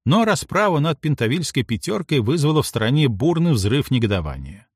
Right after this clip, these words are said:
Разразился политический кризис, который закончился падением кабинета Хита. Бразды правления пришлось уступить лейбористам. Вернувшись к власти на рубеже восьмидесятых годов, Тори вновь принялись за свое.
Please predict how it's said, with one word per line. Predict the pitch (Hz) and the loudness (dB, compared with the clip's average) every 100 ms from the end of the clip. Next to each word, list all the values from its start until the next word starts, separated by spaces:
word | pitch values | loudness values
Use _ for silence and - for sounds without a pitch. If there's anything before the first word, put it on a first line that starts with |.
| _ | _
Разразился | 123 113 101 87 - 170 156 | 0 2 0 -2 -2 -2 -2
политический | 131 131 117 170 165 - 147 | 0 0 0 -2 -2 0 0
кризис, | 143 127 107 - - - _ | 2 2 0 -4 -8 -20 _
который | 120 120 226 | -4 0 0
закончился | 120 113 208 185 175 - 147 | 0 0 0 0 0 -2 0
падением | 120 101 98 170 175 165 | -2 0 0 0 2 0
кабинета | 131 110 101 - 80 | 2 2 2 0 -6
Хита. | - - - - _ _ _ _ _ _ | -10 -14 -14 -20 _ _ _ _ _ _
Бразды | - 120 104 175 240 | 0 2 2 0 0
правления | 170 113 127 233 214 | 2 0 0 0 0
пришлось | 135 120 160 185 - | -2 -2 0 -2 -2
уступить | 147 - 98 127 143 - | -6 -6 -4 0 -2 -2
лейбористам. | 120 117 104 85 73 - - - _ _ _ _ _ _ _ - | 0 2 2 -2 -6 -12 -14 -20 _ _ _ _ _ _ _ -4
Вернувшись | 104 120 147 240 - 185 - | 2 4 4 2 0 -2 -2
к | 110 | -2
власти | 117 214 - - | 0 0 -2 0
на | 143 | 2
рубеже | 127 110 92 165 | 2 0 0 0
восьмидесятых | 170 131 120 107 - 170 139 104 | 0 0 0 0 0 -2 -2 -2
годов, | 104 92 104 185 - | -2 -2 -2 -4 -6
Тори | - 156 165 107 | -4 0 2 0
вновь | 87 101 175 143 | 2 2 0 -2
принялись | - 127 107 95 101 - | -2 2 2 2 0 -2
за | 98 | -4
свое. | 98 92 76 69 | -4 -4 -6 -8